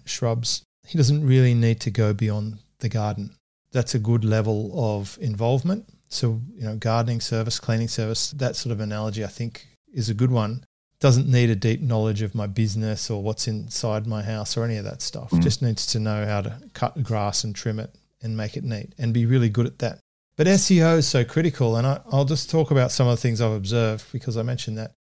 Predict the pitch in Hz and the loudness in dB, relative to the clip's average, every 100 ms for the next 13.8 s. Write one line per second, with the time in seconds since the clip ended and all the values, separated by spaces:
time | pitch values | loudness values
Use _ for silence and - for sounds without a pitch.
0 | _ 139 127 156 170 147 135 - - 165 | _ 0 4 6 6 4 0 -2 -10 0
1 | 143 127 127 120 - 120 120 - 120 117 | 4 6 4 2 0 0 -2 -2 -2 2
2 | 120 110 117 113 107 110 110 110 117 110 | 0 2 2 2 2 2 2 0 0 2
3 | 113 104 104 101 - 107 110 110 104 104 | 2 0 -2 -2 -6 -6 -6 -6 -8 -10
4 | - _ _ - 139 160 170 131 107 120 | -14 _ _ -4 2 4 4 2 4 2
5 | 120 - 120 120 104 113 110 - 107 107 | 2 -2 -2 0 0 2 2 0 -2 -2
6 | - 117 113 120 104 107 101 98 - 107 | -4 -2 0 0 -2 -4 -6 -8 -6 -6
7 | 101 107 - 113 113 110 113 110 120 117 | -4 -8 -6 -4 -4 -4 -4 -2 -2 0
8 | 101 95 120 _ _ _ 123 117 110 123 | -2 -8 -14 _ _ _ 4 4 4 2
9 | 139 135 110 101 101 101 _ _ _ _ | 2 -2 -2 -2 -4 -10 _ _ _ _
10 | 127 117 - - - _ _ _ 131 113 | 0 0 -2 -8 -10 _ _ _ 0 2
11 | 117 117 110 110 - 101 - - _ 123 | 4 4 2 0 -2 -6 -10 -20 _ 0
12 | 110 107 110 104 101 98 117 107 110 117 | 0 0 -2 -2 -4 -4 -4 -6 -6 -4
13 | 110 104 98 - 117 101 101 | -4 -4 -8 -10 -10 -10 -12